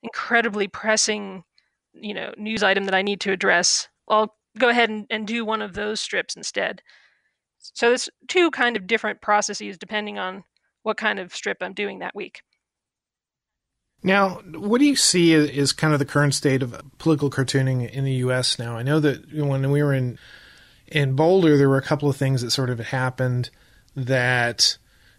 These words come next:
Speaker 2: you know, people were kind of questioning, you know, what's gonna happen to political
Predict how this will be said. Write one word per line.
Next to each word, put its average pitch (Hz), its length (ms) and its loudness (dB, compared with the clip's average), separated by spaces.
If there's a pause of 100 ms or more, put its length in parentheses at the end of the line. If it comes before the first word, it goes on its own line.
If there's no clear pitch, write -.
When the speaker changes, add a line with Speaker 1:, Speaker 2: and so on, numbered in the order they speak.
(120)
Speaker 2:
you 151 80 -2
know, 131 100 0
people 151 280 0
were 127 140 2
kind 135 200 0
of 127 60 -2
questioning, 120 1080 -2
you 143 80 -8
know, 127 80 -4
what's 131 240 -2
gonna 127 160 -4
happen 127 340 -4
to 117 80 -4
political 110 480 -8